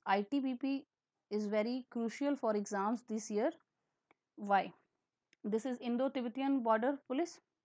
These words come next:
इसलिए न्यूज़ में है क्योंकि जो हमारी line of actual control है, जो कि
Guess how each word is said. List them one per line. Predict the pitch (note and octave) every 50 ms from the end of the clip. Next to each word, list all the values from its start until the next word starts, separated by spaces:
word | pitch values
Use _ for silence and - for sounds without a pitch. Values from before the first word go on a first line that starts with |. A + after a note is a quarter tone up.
| _ _ _ _ _ _ _ -
इसलिए | A3 C4 C4 - D#4 D4+ D#4+
न्यूज़ | D4 C#4+ B3+ B3+ C4+ B3 C#4
में | C4+ C4+
है | C4+ C#4 D4+
क्योंकि | D4 C4 B3 G#3+ - C#4 B3+
जो | B3+ C4+ C4+ C#4 C#4+
हमारी | C#4+ - A#3 A#3+ A3+ A3 A#3+ A#3+
line | A3+ A3+ A3 A#3 B3+ C4+ C4
of | -
actual | A#3 A3 - - C4 B3 B3 B3+
control | A#3+ A3+ G#3+ G#3 G#3 G#3+ A3+ A#3
है, | A#3+ D4+ F4 F4 - _ _
जो | A#3 G3+ A3 G#3+
कि | G#3 - B3+ D4+ F4 F4